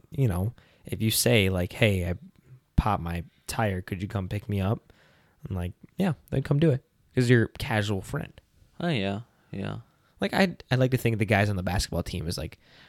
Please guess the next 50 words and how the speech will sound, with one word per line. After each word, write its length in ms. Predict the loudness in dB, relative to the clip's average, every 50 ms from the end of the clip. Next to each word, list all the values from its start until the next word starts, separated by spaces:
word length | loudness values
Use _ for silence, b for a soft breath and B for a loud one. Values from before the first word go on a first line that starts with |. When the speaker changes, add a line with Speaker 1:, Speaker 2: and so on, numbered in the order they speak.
| b b
Speaker 1:
they're 100 | -2 0
my 120 | 2 0 0
family, 600 | 2 2 2 4 2 2 0 0 -2 -2 -4 -6 _ -14
and 100 | -8 -6
that's 140 | -4 -4 -4
what 60 | -4 -6
we 40 | -2
call 220 | 0 2 2 4
each 140 | 2 2 0
other, 180 | -2 -2 -2 -2
but 120 | 0 -2
they're, 100 | 0 0
like, 220 | 2 2 2 2 0 -6 b b b b b b b b b b b b b b _ _ _ -4
they're 100 | -2 0
my 140 | 0 0 -2
casual 420 | -4 -6 -8 -6 -6 -6 -6 -8
friends. 460 | -8 -8 -6 -4 -4 -4 -4 -6 -8 -16 _ _ _ -2
Like, 100 | 0 0
I 40 |
don't 100 | 0 0
Speaker 2:
Yeah. 60 | -2 -4
Speaker 1:
have 260 | 0 2 2 2 2
'em 120 | 2 2
over. 380 | 0 0 0 0 0 -2 -4 -8 -12 -12 -8
They 60 | -8
don't 100 | -6 -4 -2
come 140 | -2 0
over 120 | 0 0 0
to 40 | -2
my 100 | -2 -4
house. 260 | -4 -4 -6 -6 -4
They 60 | -4
don't 120 | -4 -4
know 80 | -4 -4
my 140 | -6 -6 -6
parents. 680 | -6 -6 -6 -6 -6 -6 -8 -8 -6 -8 -8 -8 -8 -8
They're, 200 | -6 -6 -4 -6 -4
they're 120 | -4 -6 -4
good 280 | 0 4 4 4 4
friends. 540 | 2 0 0 0 0 0 -2 -4 -6 -8 -8 -8
They're 100 | -8 -8
casual 440 | -6 -2 0 2 2 2 2 0 -2
friends, 380 | -4 -6 -6 -6 -6 -6 -6
but 140 | -4 -4 -2 0
they're 80 | 0
not, 200 | 0 -2 -4 -6 _ _ -12
like, 160 | -12 -10 -8
my 80 | -6
best 200 | -6 -6 -6 -8
friends. 300 | -10 -12 -12 -14 -16 -20